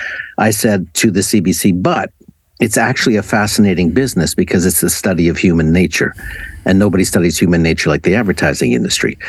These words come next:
So that was two thousand and five. They said, they took the show, which was, which we never thought in a million years they would, because why would the advertising-free C B C take a show on about advertising?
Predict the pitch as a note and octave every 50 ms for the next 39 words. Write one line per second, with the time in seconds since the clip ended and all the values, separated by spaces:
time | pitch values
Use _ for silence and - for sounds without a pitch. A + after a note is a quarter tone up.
0 | - - - - - - - - - C#3+ C3 F#3 G3 F3+ - - G3+ F#3+ - D3+
1 | C#3 C3+ B2 B2+ A#2+ A2+ G#2 - - A2+ G#2+ G#2 F2 F2+ A#2 A#2 - - D3+ D3+
2 | - - A2+ B2 A#2+ - - G#3+ G#3+ - - C3 - - D3 C3 G#2 F#2+ F#2 G#2
3 | G#2 - - G#2 G2+ G2 F#2 F2 - - - _ _ _ _ - - - - _
4 | _ - A#2 A#2 - - A#2+ A2+ A#2+ B2 C3+ B2 A2 - B2+ A2 G#2+ G2+ G2+ G2+
5 | G2+ F#2+ G2 F#2+ F#2 F#2 F2+ F2 E2 - E2+ E2 E2 G2 A2+ F#2 D2 B1 - -
6 | - - _ - - - - - G2+ F2+ F#2+ G2+ G2+ G2+ G2 F#2+ D#2+ F#2+ F#2+ F#2
7 | F2+ G2 F2+ F#2 F2 - G#2 F#2+ F#2 - - F2+ F2 - - G#2 F#2+ F2+ - -
8 | G#2 F#2+ D#2 F2 E2 - - G2+ F#2 D#2+ - - E2+ D#2 E2+ D#2 - - F2+ E2+
9 | E2 E2 D#2+ D#2+ - F2 - - - F2+ E2 E2+ F#2+ F#2 - F#2+ - - - -
10 | - - F2 F2+